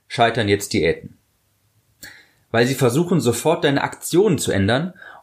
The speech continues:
ohne deine Glaubenssätze oder Gedanken zu ändern. Das kann nicht funktionieren. Diäten verbieten dir von heute auf morgen bestimmte Lebensmittel. Sie ändern also deine Aktionen, ohne deine Glaubenssätze zu ändern.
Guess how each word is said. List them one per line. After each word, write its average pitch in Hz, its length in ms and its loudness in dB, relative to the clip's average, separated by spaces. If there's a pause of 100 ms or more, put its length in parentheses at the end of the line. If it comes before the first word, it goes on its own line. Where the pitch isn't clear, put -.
ohne 190 300 4
deine 139 220 2
Glaubenssätze 139 800 0
oder 123 200 4
Gedanken 117 480 -2
zu - 100 -4
ändern. - 340 -4 (800)
Das - 200 -2
kann 135 160 0
nicht 147 200 -2
funktionieren. 127 520 -2 (340)
Diäten 165 360 2
verbieten 131 420 0
dir 120 120 2
von 101 180 -2
heute 143 260 2
auf 117 120 0
morgen 123 400 2 (180)
bestimmte 131 420 0
Lebensmittel. 101 560 -4 (680)
Sie 107 160 -2
ändern 147 240 2
also 117 220 0
deine 110 200 2
Aktionen, 180 640 0 (340)
ohne 170 300 4
deine 147 200 2
Glaubenssätze 127 580 0
zu - 120 -6
ändern. 87 340 -4